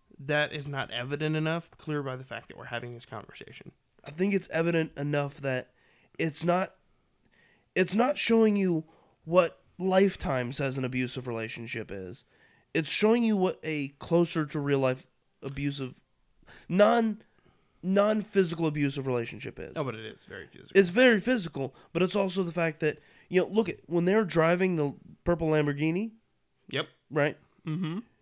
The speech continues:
Speaker 2: What's the thing before she says before they crash in the water?
Speaker 1: "I can't swim."
Speaker 2: "I can't swim." You know what he basically said? "Don't give a crap."
Speaker 1: <laughs> "Get over it."
Speaker 2: "Would you die for me?" "Yes."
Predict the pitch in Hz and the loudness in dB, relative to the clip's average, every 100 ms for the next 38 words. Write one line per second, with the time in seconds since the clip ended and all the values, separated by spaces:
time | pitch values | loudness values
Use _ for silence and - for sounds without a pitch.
0 | _ - 180 202 226 180 202 214 190 160 | _ 0 2 2 -2 -4 0 2 2 0
1 | 175 170 175 175 170 151 147 156 147 160 | -4 -2 -2 0 0 -2 -4 0 0 0
2 | 156 156 151 151 151 113 - 147 147 139 | -2 -2 0 2 2 2 -4 -4 -4 -4
3 | 139 120 - 190 190 185 170 - 170 156 | -4 -2 4 4 4 2 0 0 2 2
4 | 110 - _ _ _ - 170 208 190 208 | 2 -6 _ _ _ 2 4 6 4 2
5 | 196 147 170 185 180 202 202 214 214 - | 0 0 2 2 -2 -2 0 0 -2 -10
6 | - _ - 190 175 143 131 107 - _ | -20 _ -4 0 2 2 0 -2 -6 _
7 | _ _ _ _ _ 160 - - 330 349 | _ _ _ _ _ -8 -8 -8 0 2
8 | 339 339 339 330 247 233 - 196 185 196 | 4 4 4 6 6 6 2 -2 4 4
9 | 185 170 160 185 226 240 269 254 _ _ | 6 4 4 4 2 2 2 -2 _ _
10 | _ _ 170 170 - - | _ _ 0 0 0 -10